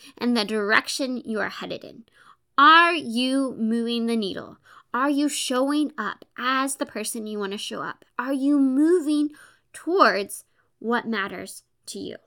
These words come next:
So let's review real quick, five things to help us set goals that work for our life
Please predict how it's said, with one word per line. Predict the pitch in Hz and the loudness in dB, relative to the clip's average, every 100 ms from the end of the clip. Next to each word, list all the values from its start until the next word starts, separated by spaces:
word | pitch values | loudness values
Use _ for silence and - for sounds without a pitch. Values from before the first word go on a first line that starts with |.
| _ | _
So | - 320 302 - - | 2 6 6 4 -4
let's | 285 330 381 | 0 0 0
review | 359 262 202 190 - | -2 -2 -4 -6 -6
real | 247 262 269 | -2 0 0
quick, | - - - _ - | -6 -16 -20 _ -8
five | - 294 381 427 | 2 4 4 2
things | - - 226 190 233 - | -4 -4 -4 -4 -8 -6
to | 285 285 | -4 -4
help | - 269 339 - | -6 -4 -4 -2
us | 220 233 - - _ _ - | -2 -2 -6 -16 _ _ -12
set | - 254 320 - | -6 -2 -2 -4
goals | 208 180 107 - - - | -4 -4 -4 -14 -20 -8
that | 214 262 247 247 | 2 2 2 0
work | 233 285 294 - _ _ | 0 2 0 -6 _ _
for | - 247 330 - | -2 0 0 0
our | 254 233 | 0 -2
life | - 175 | -6 -12